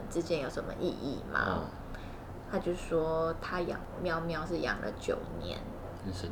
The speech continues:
Speaker 2: 奇。但是你宠物沟通就像这样子，就是你经验越来越多，你就可以很顺利的解读。而且我觉得也蛮神奇的是，宠物知道什么是年，什么是一岁这样，因为他们这样过日子，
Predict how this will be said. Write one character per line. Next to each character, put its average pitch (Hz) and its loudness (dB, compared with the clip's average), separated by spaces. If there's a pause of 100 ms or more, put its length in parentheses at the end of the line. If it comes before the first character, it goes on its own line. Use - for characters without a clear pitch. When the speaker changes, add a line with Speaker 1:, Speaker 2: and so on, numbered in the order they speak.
Speaker 2:
奇。 - -6 (480)
但 139 8
是 143 10
你 127 10
宠 98 4
物 - 4
沟 107 8
通 113 4 (320)
就 127 2
像 113 6
这 104 6
样 98 6
子， 92 -2
就 101 0
是 107 4
你 101 6
经 107 2
验 107 0
越 107 2
来 92 2
越 98 4
多， 95 0 (760)
你 90 -2
就 104 4
可 101 2
以 92 4 (340)
很 95 2
顺 104 4
利 101 6
的 85 4
解 - -4 (140)
读。 - -8 (500)
而 139 2
且 143 6
我 107 10
觉 98 8
得 87 6
也 87 2
蛮 87 4
神 101 6
奇 90 4
的 90 4
是， 104 2
宠 87 -2
物 98 0 (400)
知 104 -2
道 98 8
什 90 0
么 87 0
是 98 0
年， 95 2 (440)
什 101 -2
么 90 0
是 110 0
一 95 2
岁 95 4 (140)
这 87 0
样， 80 -2 (360)
因 123 4
为 123 6
他 120 8
们 110 8
这 104 6
样 120 8
过 107 8
日 110 4
子， 98 0